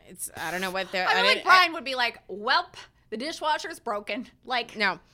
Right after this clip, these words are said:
Speaker 1: He takes it all
Speaker 2: Let's get a
Speaker 1: apart,
Speaker 2: new
Speaker 1: and
Speaker 2: one.
Speaker 1: he's like, "I think I can fix it if I get a new control panel.
Speaker 2: Oh,
Speaker 1: Can you
Speaker 2: God.
Speaker 1: call these
Speaker 2: Control
Speaker 1: dishwasher
Speaker 2: panel?
Speaker 1: places?" Yeah, who knew?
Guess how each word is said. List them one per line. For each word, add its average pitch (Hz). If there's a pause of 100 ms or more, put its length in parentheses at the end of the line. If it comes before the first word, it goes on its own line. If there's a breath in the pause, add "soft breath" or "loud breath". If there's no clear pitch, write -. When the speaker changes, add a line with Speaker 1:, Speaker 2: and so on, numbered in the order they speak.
(280 loud breath)
Speaker 1:
He 247
takes 262
it 311
all 285
Speaker 2:
Let's 339
get 330
a -
Speaker 1:
apart, 294
Speaker 2:
new 254
Speaker 1:
and 269
Speaker 2:
one. 226
Speaker 1:
he's 269
like, 262
"I 233
think 262
I 277
can 302
fix 269
it 226
if 220
I 220
get 208
a 208
new 202
control 269
panel. 165
Speaker 2:
Oh, 180
Speaker 1:
Can 196
you 127
Speaker 2:
God. 101
Speaker 1:
call 240
these 233
Speaker 2:
Control 220
Speaker 1:
dishwasher 285
Speaker 2:
panel? 208
Speaker 1:
places?" 202 (380 soft breath)
Yeah, 151
who 175
knew? 165